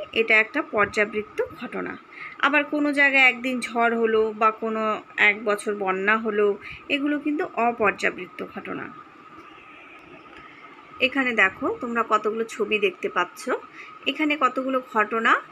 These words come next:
প্রকৃতির নিয়মে ঘটে, আবার কতগুলো কিন্তু মনুষ্য সৃষ্ট হয়। যে ঘটনাগুলো প্রকৃতি বা মানুষের ক্ষতি করে না, সেগুলো আমাদের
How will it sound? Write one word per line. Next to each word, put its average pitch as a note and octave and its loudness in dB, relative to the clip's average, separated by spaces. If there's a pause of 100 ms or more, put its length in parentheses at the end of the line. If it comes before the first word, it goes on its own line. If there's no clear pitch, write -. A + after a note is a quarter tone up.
(340)
প্রকৃতির C#4 0
নিয়মে A#3 0
ঘটে, B3 0
আবার G#3 2
কতগুলো G#3 -2
কিন্তু A3+ -2 (140)
মনুষ্য E4 4
সৃষ্ট - -4
হয়। G3+ -6 (720)
যে D#4+ 4 (220)
ঘটনাগুলো B3+ 2
প্রকৃতি B3+ -2
বা C#4 0
মানুষের B3 2
ক্ষতি A3 -4
করে G3 2
না, F#3+ 0
সেগুলো B3 0
আমাদের A3 2